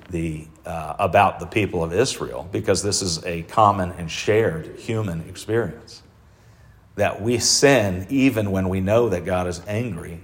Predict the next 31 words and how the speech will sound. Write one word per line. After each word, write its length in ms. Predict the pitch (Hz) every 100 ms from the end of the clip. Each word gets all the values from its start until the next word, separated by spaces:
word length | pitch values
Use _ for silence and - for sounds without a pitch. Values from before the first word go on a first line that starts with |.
| -
with 220 | 92 -
that 260 | 85 80
sin. 340 | - - 117 82 - - - - - - - - -
And 140 | 98
if, 200 | 104 - - - - - - - - - - - - - - -
if 120 | 101
you 80 | 107
feel 260 | - 151
like 200 | 131 110
maybe 260 | 107 120 120
I'm 160 | 104 95
talking 440 | 110 110 - 92
to 100 | 92
you 180 | 90 104
specifically, 760 | - 90 - 117 104 95 85
or 100 | 80
maybe 240 | 82 92 90
this 160 | 85
passage 500 | - 98 98 95 80
is, 260 | 82 80 -
is 240 | 82 78
like, 220 | 80 76 76 - -
you 100 | -
know, 160 | 73 65 -
speaking 540 | 90 - - 98 98 85
to 100 | 87
you 120 | 80
directly, 540 | 80 85 110 110 71 - - - - - _
yeah, 340 | - 180 269 175 - - -
it 180 | - 151
is. 520 | 160 226 - - -